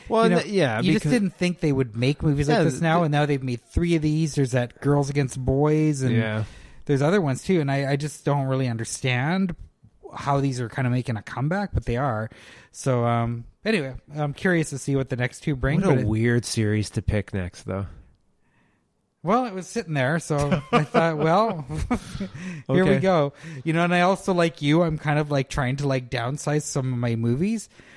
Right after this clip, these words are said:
Speaker 2: So I was thinking, "Okay, well, this could be a likely <laughs> candidate for stuff that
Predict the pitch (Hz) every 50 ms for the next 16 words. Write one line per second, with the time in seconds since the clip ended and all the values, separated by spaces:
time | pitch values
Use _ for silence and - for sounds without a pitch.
0 | - - - - - 151 143 143 143 135 - 175 160 202 233 247 - 220 165 151
1 | 160 180 196 - - - 202 170 170 156 147 131 120 127 131 131 - 139 135 127
2 | - - 233 226 220 185 277 175 147 202 190 165 - - 185 - - - 156 151
3 | - - - 147 135 123